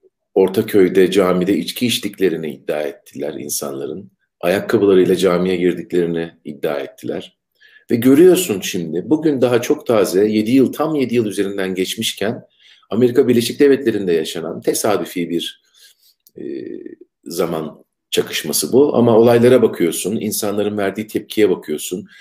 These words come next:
İnsanların verdiği tepkiye, Amerikalı faşistlerin verdiği tepkiye bakıyorsun. Devletin verdiği tepkiye bakıyorsun. Ve orada şunu çok net görüyorsun ki, e,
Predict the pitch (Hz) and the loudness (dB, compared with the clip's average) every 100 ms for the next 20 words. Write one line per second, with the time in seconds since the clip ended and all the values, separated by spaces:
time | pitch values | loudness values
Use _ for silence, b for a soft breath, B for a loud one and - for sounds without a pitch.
0 | B B B _ - 98 - 127 139 165 | B B B _ -8 -4 0 2 4 4
1 | 170 143 139 143 143 127 127 - 127 147 | 4 2 2 0 0 -2 -2 -2 4 4
2 | 160 - _ _ _ _ _ _ _ - | 4 -4 _ _ _ _ _ _ _ -8
3 | 110 127 123 135 127 120 117 117 - 120 | -4 -2 0 0 2 -2 -6 -6 0 0
4 | 127 120 98 95 - - - 80 71 - | 0 -2 -2 -4 -8 -12 -10 -10 -12 -14
5 | 69 - - 110 _ _ 104 104 110 131 | -14 -14 -16 -18 _ _ -2 0 0 -2
6 | 127 117 92 95 - 90 - 80 76 - | -2 -2 -2 -6 -8 -12 -10 -8 -10 -10
7 | 76 - 98 - _ _ _ _ b b | -14 -12 -18 -20 _ _ _ _ b b
8 | _ - 110 120 151 170 - 143 156 - | _ -2 2 4 4 2 -2 -6 -6 -6
9 | 202 139 135 110 107 127 113 - 160 - | -6 -4 -6 -4 -4 -2 -2 -4 -10 -6
10 | 95 - _ _ _ _ _ _ _ _ | -6 -6 _ _ _ _ _ _ _ _
11 | _ _ _ _ - b b b b b | _ _ _ _ -20 b b b b b
12 | _ 64 73 73 69 | _ -12 -8 -6 -8